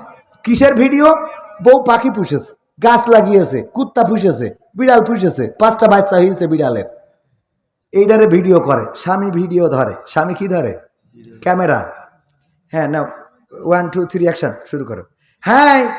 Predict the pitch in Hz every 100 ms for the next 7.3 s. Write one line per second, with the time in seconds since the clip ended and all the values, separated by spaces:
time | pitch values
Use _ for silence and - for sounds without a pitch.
0 | - 165 262 294 247 196 220 302 330 311
1 | 311 302 294 294 294 - 277 - 269 269
2 | 254 254 240 254 247 233 254 247 247 247
3 | 214 240 240 202 175 139 123 - _ _
4 | _ _ - 202 285 349 - - - -
5 | - 220 208 202 220 214 214 190 185 170
6 | 170 165 139 123 101 98 - _ 165 175
7 | 196 143 110